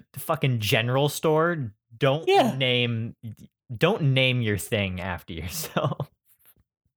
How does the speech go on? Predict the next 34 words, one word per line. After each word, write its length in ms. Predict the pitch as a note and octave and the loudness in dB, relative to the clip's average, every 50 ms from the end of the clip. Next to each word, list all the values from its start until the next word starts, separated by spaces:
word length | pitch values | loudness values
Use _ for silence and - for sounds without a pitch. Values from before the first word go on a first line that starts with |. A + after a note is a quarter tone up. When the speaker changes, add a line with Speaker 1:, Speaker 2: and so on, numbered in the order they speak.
| _ _ _ _ _ _ _ | _ _ _ _ _ _ _
Speaker 2:
Oh 180 | E3+ D#3+ C#3 B2+ | 2 4 4 4
man, 320 | B2+ C3 C3+ C3+ C3 C3 C#3+ | 4 4 4 4 4 4 6
I, 40 | D#3+ | 4
w-, 200 | D#3+ D#3 D#3+ - - | 4 4 2 4 4
I, 180 | F3+ F3+ F3+ F3+ | 4 4 4 4
I 140 | E3+ F3+ | 2 2
do 320 | F3 C#3 D#3 G#3 G#3+ F#3 D#3+ | 2 2 2 2 4 4 4
wish 340 | D3 D3 D3 C3 - - - | 4 4 4 2 2 0 2
Facebook 420 | D3 C3 A#2 - - C3+ - - | 2 2 2 2 0 0 2 2
was 120 | C3 B2 | 0 0
called 240 | - - B2 A2+ G#2+ | 2 2 2 2 2
Zuck 380 | A2 G#2+ G#2 G#2 F#2+ - - - | 4 4 4 4 4 0 -2 -2
dot 280 | - - - - - | -2 -2 -2 -4 -4
com 380 | - - A2+ G2 F#2 - - B2+ | -2 -2 0 0 -2 -2 -2 -2
though. 240 | A#2+ - - - G#4+ A4 - - A4+ A#4 A#4+ - - _ - | 0 0 -2 -2 -4 -6 -8 -8 -10 -12 -14 -18 -20 _ -2
Speaker 1:
The 200 | D#4 C#4+ C#4+ C#4 | 0 0 0 0
Zuck 680 | B3 A#3+ A3 A3+ A3+ B3 A#3+ B3 A#3+ A#3+ - A#3 A#3 | -2 -2 -4 0 2 2 4 4 2 -2 -6 -10 -2
dot 340 | A#3+ A#3+ A3+ A3+ - - - - _ - | 0 2 2 2 0 -2 -8 -16 _ -2
com. 580 | - - A#3+ A3+ A3 G#3 G#3 G#3 A3 A#3+ C#4 - _ _ _ _ _ _ _ _ _ - - - - - - - _ _ _ - | 0 2 2 2 2 2 0 -2 -4 -10 -14 -16 _ _ _ _ _ _ _ _ _ -20 -20 -16 -14 -14 -14 -14 _ _ _ -4
Speaker 2:
No, 380 | A#2 B2 C3+ C#3+ C#3+ C3 C3 - | -2 2 4 4 6 6 6 4
and 100 | D3+ D#3+ | 4 4
then, 160 | E3 E3 D#3+ E3+ | 4 4 4 4
and 120 | E3 E3+ | 4 4
then 120 | E3+ E3+ | 4 4
he 120 | E3 E3 D#3+ | 4 4 4
would, 240 | D#3+ D#3 C#3 B2 - - - - _ _ | 4 4 2 2 -4 -10 -20 -20 _ _
and 160 | D#3+ D#3+ E3 | 0 0 2
no, 180 | E3 E3+ D#3+ D3+ | 4 4 4 6
it 80 | C#3+ D#3 | 6 4
would 120 | D#3+ D#3 | 4 2
be 100 | C3+ E3 | 2 0
called 500 | D3 - - F3 D#3 D#3 D3 B2+ B2 A2 | -2 0 2 4 4 4 4 2 -4 0
The 100 | G2+ C#3 | 0 2
Zuck. 400 | C#3 A2 - B2+ B2 F3 F3+ - | 2 4 4 4 4 2 0 -4